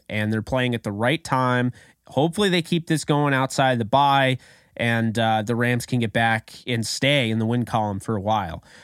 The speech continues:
Uh, I do believe that. Special teams, real quick, looking at it, Riley Dixon, once again, continues to be a solid punter for the Rams. Have no issue with them keeping him. Uh, Matt Gay was perfect, three extra points and a field goal. I know he missed one last week. He was pretty bummed about that, but,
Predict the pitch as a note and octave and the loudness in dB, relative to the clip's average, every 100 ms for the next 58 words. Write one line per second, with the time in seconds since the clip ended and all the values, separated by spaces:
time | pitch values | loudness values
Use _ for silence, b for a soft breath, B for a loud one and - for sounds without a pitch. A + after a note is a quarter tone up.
0 | B - G2+ F#2 F2+ A2+ A#2 B2 A#2 A2+ | B -6 -2 -2 0 -2 0 -2 0 0
1 | A2 G2 D#2+ - _ _ - _ - A3 | 0 -2 -8 -10 _ _ -20 _ 0 2
2 | A3 A3 - G#3+ A3 G#3+ E3+ F3+ G3 - | 2 -2 0 0 2 0 2 2 0 0
3 | G3 G3 F#3 F#3 F#3+ F#3 F#3 F#3 C#3+ D3+ | 0 0 -2 0 2 4 4 0 2 2
4 | F3 F3+ E3 E3+ - F3 D#3+ E3 D#3+ D3 | 4 2 2 2 2 0 2 0 0 2
5 | D#3 D#3+ C#3+ A#2+ D#3 E3 D3+ - C#3+ D3 | 2 2 -2 0 2 2 0 0 0 0
6 | - D3 C#3+ C3 C3+ C#3 C3 C#3 B2+ A#2 | 2 2 2 0 0 0 0 -2 0 0
7 | B2+ C3 B2+ A#2+ G#2 A#2 C3 B2+ - C3 | 2 2 0 -2 -2 0 2 0 0 -2
8 | B2 B2+ B2 A#2 B2+ A#2+ A2 B2 D3 D3 | 0 0 0 -2 -4 -2 -2 0 2 0
9 | C3+ B B B A#2 A2 C3 D3+ D#3 D3 | -4 B B B -2 0 2 2 2 0
10 | D3+ C3+ - E3+ E3 E3 E3 - D3+ D#3 | 2 0 -2 -2 2 0 0 -4 0 2
11 | D3+ C#3+ - D3 - C#3 C#3+ C3 G#2 - | 2 0 0 -4 0 0 0 -2 -2 0
12 | E3 D#3 D#3 D#3 D#3 B B B A#2 C3+ | 0 2 2 2 0 B B B 0 2
13 | C#3 C3+ D3+ - D3 C#3 C#3 C#3+ - C#3+ | 2 2 0 0 0 2 2 0 0 0
14 | C#3 A#2+ - C#3+ A#2+ C3 C3+ C3 C3 - | 0 -4 0 -2 2 0 0 2 0 2
15 | B2+ C3 B2+ A#2+ A#2 | 2 2 0 -2 -2